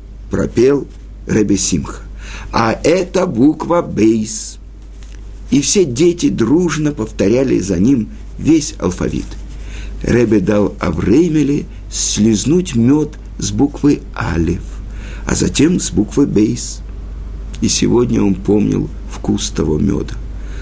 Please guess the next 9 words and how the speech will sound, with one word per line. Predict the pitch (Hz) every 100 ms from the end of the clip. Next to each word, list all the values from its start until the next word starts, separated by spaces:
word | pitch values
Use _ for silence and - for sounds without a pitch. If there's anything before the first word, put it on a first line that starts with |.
| - -
Помнил | 139 135 127
то | - 147 139
мгновение, | 117 107 110 139 139 127
как | - 107
будто | 127 101
не | 110
прошло | 110 110 113 - 147
столько | - - - - -
лет. | - -